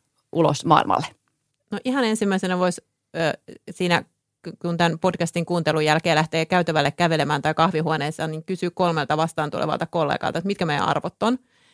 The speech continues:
Speaker 2: Katsoo, mitä vastauksia sieltä tulee. Ö, jos sattuu vielä joku johtoryhmästä, niin entistä parempi, että hän ehkä luettelee ne arvot, mut pyydä vielä, ö, avaamaan, että okei, että mitä tää tarkoittaa niinku meidän toiminnassa tai mitä tää tarkoittaa meidän asiakkaille.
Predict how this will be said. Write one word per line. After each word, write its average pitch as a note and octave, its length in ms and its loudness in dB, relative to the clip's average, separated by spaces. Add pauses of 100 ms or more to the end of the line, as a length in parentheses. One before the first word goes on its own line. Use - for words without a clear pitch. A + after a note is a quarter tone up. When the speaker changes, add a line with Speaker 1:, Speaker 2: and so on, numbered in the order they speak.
(120)
Speaker 2:
Katsoo, F3 300 0
mitä D#3+ 180 0
vastauksia D#3+ 520 -2
sieltä D#3+ 300 -6
tulee. D#3+ 360 2 (420)
Ö, D#3 360 2 (160)
jos E3+ 240 -4 (240)
sattuu E3 520 -2
vielä E3 200 2 (360)
joku E3 180 -2
johtoryhmästä, D#3+ 680 0
niin D3+ 100 -2
entistä D#3 280 -4
parempi, D3+ 420 2
että - 220 -6 (380)
hän D#3+ 180 -2 (120)
ehkä E3+ 240 0
luettelee F3 400 2
ne D#3+ 100 4
arvot, D3+ 300 0
mut D#3 160 -10 (180)
pyydä D#3+ 260 0
vielä, D#3+ 320 0 (220)
ö, - 160 -10
avaamaan, D3 480 4
että E3 200 -6
okei, F3+ 260 0
että D3+ 180 -2
mitä F3 200 -2
tää D3 140 -2
tarkoittaa - 480 -4
niinku - 160 -8
meidän D3+ 200 -4
toiminnassa D#3+ 440 -4
tai C4 100 0
mitä A3 180 0
tää E3+ 140 0
tarkoittaa D#3 380 -2
meidän D3 220 -4
asiakkaille. - 680 -4